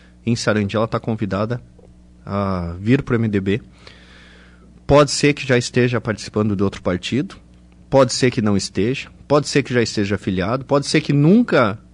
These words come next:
participou de política. A gente sempre, as pessoas, era muito comum ouvir das pessoas, eh, que odiavam política,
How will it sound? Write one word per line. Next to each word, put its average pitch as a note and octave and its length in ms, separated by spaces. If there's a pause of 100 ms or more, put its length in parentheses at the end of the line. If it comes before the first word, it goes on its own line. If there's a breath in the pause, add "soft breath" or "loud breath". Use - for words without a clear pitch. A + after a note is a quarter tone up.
participou A#2 460
de A#2 80
política. A2+ 540 (760 loud breath)
A A2+ 60
gente B2+ 240
sempre, C3 580 (240 loud breath)
as - 60
pessoas, C#3+ 360
era C#3+ 240
muito F3+ 220
comum G3 380
ouvir D#3 220
das F#3 180
pessoas, C#3+ 560 (580 loud breath)
eh, B2+ 140
que D3+ 280
odiavam D3+ 480
política, A#2 540